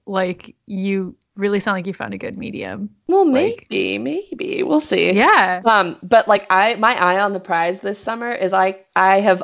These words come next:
Speaker 2: already signed up for and really hope I can make this happen. I really wanna volunteer at the Democratic National Convention in July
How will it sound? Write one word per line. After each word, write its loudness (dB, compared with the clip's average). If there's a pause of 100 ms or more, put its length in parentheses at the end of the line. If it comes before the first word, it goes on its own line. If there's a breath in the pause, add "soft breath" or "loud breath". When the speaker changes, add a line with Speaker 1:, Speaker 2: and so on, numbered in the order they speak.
Speaker 2:
already 6
signed 0
up 0
for 0
and -6 (260)
really 0
hope 0
I 4
can -6
make -4
this -6
happen. -2 (440 loud breath)
I 4
really 6
wanna 4
volunteer 2
at 0
the -8
Democratic -2
National -2
Convention -2
in -4
July 2